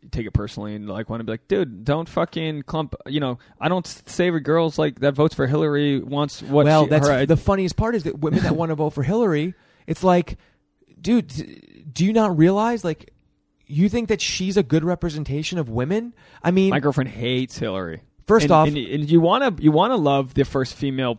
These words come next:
Speaker 1: presidential candidate, major president.
Speaker 2: Yes.
Speaker 1: You know what I mean?
Speaker 2: Well, here's the thing too, and, and I, and I will say this quickly.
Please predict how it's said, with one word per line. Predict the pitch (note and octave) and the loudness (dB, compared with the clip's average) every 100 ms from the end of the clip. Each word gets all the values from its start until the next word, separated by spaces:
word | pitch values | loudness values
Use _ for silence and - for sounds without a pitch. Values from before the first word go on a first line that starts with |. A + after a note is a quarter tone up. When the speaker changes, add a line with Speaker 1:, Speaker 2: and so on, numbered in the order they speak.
| _ - | _ -4
Speaker 1:
presidential | C3 B2 C3 A#2+ B2 | -2 -2 -4 -4 -6
candidate, | B2+ B2 A#2+ A2 - | -4 -4 -2 -4 -4
major | B2 A#2+ | -6 -6
president. | A2+ B2 B2 | -4 0 6
Speaker 2:
Yes. | F3+ | 6
Speaker 1:
You | |
know | D#3 C#3 | 6 0
what | D#3 | -2
I | A3 | -6
mean? | - | 2
Speaker 2:
Well, | C3+ | 6
here's | D#3 D3 | 6 6
the | C3+ | 2
thing | C#3+ B2 | -4 0
too, | D3 | 0
and, | B2 | 0
and | G#2+ | -2
I, | A2 A#2+ | -4 -4
and | A2 | -4
I | A2+ | -2
will | A2 | -4
say | A2 | -4
this | A2+ | -6
quickly. | - D#3+ C3 | -4 -2 -2